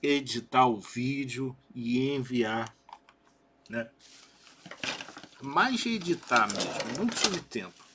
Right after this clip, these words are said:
Então, essa é a outra placa. São duas placas que eu tô demonstrando pra vocês. Esta aqui já houve, hum, uma intervenção técnica, né?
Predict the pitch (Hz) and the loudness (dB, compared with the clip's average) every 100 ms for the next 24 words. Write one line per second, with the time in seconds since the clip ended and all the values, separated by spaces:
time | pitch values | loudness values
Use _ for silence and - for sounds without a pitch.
0 | - - - - 143 139 113 113 _ _ | -20 -20 -20 -16 -16 -12 -12 -12 _ _
1 | _ _ - - - - - 143 - 156 | _ _ -20 -20 -20 -4 0 0 0 0
2 | 139 147 - 143 113 92 92 - - - | 2 0 -2 -4 -2 -6 -8 -16 -20 -12
3 | 175 - 220 190 214 190 - 151 147 147 | -10 -8 -6 -2 0 0 0 4 6 6
4 | 143 151 - - 117 - 113 107 110 107 | 2 -6 -6 -4 -6 -4 -4 -2 -4 -6
5 | - 104 98 - 127 135 - 135 127 - | -6 -8 -8 -10 -10 -10 -2 -2 -2 -6
6 | _ - - - - _ _ _ _ _ | _ -20 -20 -20 -20 _ _ _ _ _
7 | 131 131 - 117 - - 117 107 - _ | -4 -4 -2 -2 -2 -6 -6 -6 -12 _
8 | - 123 139 131 117 120 113 113 104 98 | -8 2 4 6 4 2 0 -4 -4 -8
9 | - _ - - _ _ 98 98 95 92 | -14 _ -20 -20 _ _ -10 -8 -10 -12
10 | 90 87 87 110 117 113 117 104 107 107 | -14 -16 -6 0 0 2 -2 0 -4 -6
11 | - 101 - - 127 127 143 131 170 143 | -8 -10 -8 -4 -4 -4 -14 -12 -12 -14
12 | _ _ _ _ _ 135 214 | _ _ _ _ _ -4 -4